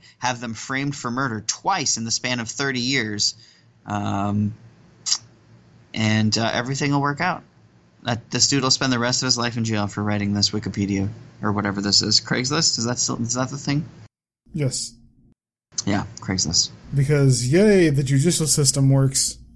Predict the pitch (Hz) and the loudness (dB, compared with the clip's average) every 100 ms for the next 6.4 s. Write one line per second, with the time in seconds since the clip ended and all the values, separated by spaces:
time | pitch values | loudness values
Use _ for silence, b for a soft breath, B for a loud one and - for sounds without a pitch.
0 | - - - 110 - - - 349 113 107 | -20 0 2 6 6 6 2 0 -2 -2
1 | 110 - 104 107 - 165 285 131 107 101 | -2 -2 2 4 4 0 0 -2 -2 0
2 | - 92 - - 95 92 - - _ _ | -2 0 0 0 -4 -8 -12 -20 _ _
3 | _ _ _ _ - 151 151 175 170 139 | _ _ _ _ -6 0 4 4 4 2
4 | 147 139 135 139 139 135 - 156 135 151 | 4 4 4 4 4 4 2 0 2 2
5 | 135 131 120 127 117 117 117 - - _ | 2 -2 -2 -4 -6 -6 -8 -14 -20 _
6 | - 110 160 147 | -6 -2 -2 -4